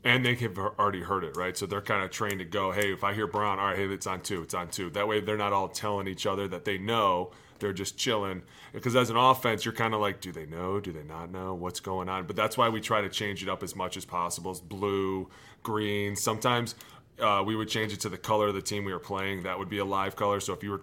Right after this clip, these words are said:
dominant color was red, it would be the red was live color for the week. If it was, we were playing the Seahawks, it was blue or green was the live color for the week. Like, there was just a lot of things you could change up. And then it always just kept people on their toes,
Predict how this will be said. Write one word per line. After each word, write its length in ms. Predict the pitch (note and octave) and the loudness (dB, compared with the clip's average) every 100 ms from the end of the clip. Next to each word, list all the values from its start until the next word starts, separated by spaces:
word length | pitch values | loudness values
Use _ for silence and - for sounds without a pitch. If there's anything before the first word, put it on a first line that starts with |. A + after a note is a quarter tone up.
| - - | -10 -2
dominant 360 | G2+ G2 F#2+ F2+ | 0 2 -2 -2
color 200 | G2 F#2 | -2 -2
was 160 | F2 | -4
red, 300 | E2+ F#2 F#2 | -2 0 0
it 40 | F#2 | -4
would 80 | |
be 140 | E2+ F#2+ | -4 -6
the 120 | F#2+ | -4
red 260 | F#2 G2 F2+ | -2 -2 -2
was 140 | F2+ | -2
live 260 | F#2 F2 - | 0 -2 -2
color 220 | F#2+ F2 | -4 -4
for 120 | F#2 | -6
the 80 | F2 | -8
week. 200 | F2 E2+ | -8 -8
If 100 | F#2 | -6
it 60 | |
was, 240 | G#2 F#2+ F2+ - - - | -4 -4 -8 -14 -18 -4
we 80 | G#2 | -2
were 60 | |
playing 200 | G#2 G#2+ | 0 -2
the 60 | G2+ | -2
Seahawks, 460 | - G#2+ G2+ G#2 G2+ | -2 0 2 2 0
it 40 | |
was 120 | F#2+ | -6
blue 280 | D#2+ A2 A2 | -6 -2 0
or 100 | G2 | 0
green 340 | F2 A2 A2 | -2 -2 0
was 100 | G#2 | 0
the 80 | F2 | -2
live 240 | F#2 F2+ F2 | 0 -2 -2
color 240 | F#2+ F2+ | -4 -4
for 120 | F2 | -4
the 80 | F2+ | -6
week. 100 | F2+ | -4
Like, 140 | G2+ G2+ | -4 -2
there 80 | |
was 80 | A2+ | -2
just 140 | A2+ A2 | -2 -2
a 40 | |
lot 220 | G#2 G2+ | 0 0
of 80 | G#2 | 0
things 180 | G#2 F#2 | -4 -6
you 80 | F#2+ | -8
could 140 | F#2+ | -6
change 320 | - G2 F#2+ | -4 -2 0
up. 140 | G2+ G#2 | -2 0
And 120 | G#2 | -2
then 120 | G#2 | 0
it 100 | G#2+ | 0
always 220 | G#2+ A2 | 2 0
just 160 | G#2+ - | -2 -4
kept 160 | G#2+ | -4
people 240 | A2 G2+ G2 | -4 -6 -2
on 180 | G2 G2 | -2 -2
their 140 | F#2 | -4
toes, 600 | F2 F#2 E2 D2+ D2 - | -4 -4 -4 -6 -10 -14